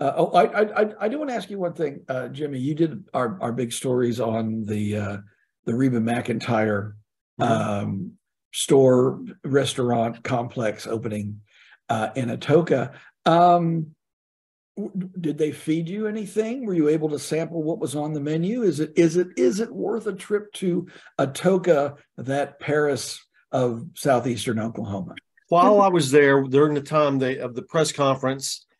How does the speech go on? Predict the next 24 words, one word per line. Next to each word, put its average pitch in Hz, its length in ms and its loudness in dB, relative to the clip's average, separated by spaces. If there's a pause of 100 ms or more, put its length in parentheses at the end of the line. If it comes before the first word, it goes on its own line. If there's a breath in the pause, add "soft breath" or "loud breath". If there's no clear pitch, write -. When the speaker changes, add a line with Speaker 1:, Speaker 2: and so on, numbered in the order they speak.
(240)
Speaker 2:
and 131 200 2
the 135 40 2
time 139 300 2
I 131 60 2
had 135 160 0
to 131 60 2
have 110 100 -2
a - 20 -2
story 135 540 0
in 113 140 -4
for 113 120 -8
deadline, 104 580 -4 (240)
I 135 60 -4
had 139 120 0
to 123 60 -2
leave 127 320 2
and 123 120 -2
go 117 100 2
file 120 340 -4
somewhere 110 340 -6
else 113 160 -4
to 104 100 -14
get 104 280 -8
internet. 120 360 -4